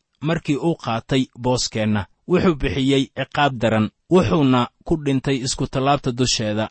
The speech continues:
markaasoo uu doonayay inuu bixiyo dembiyadeenna.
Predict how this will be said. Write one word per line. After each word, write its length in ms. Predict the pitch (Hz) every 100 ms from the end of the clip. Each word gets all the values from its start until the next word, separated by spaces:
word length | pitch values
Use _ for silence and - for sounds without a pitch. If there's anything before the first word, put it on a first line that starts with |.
| -
markaasoo 640 | 131 151 - 139 127 135 117
uu 100 | 131
doonayay 560 | 127 156 156 113 113 120 -
inuu 220 | 147 139
bixiyo 540 | 113 123 127 123 127 - _ _ -
dembiyadeenna. 840 | 127 117 120 123 113 104 104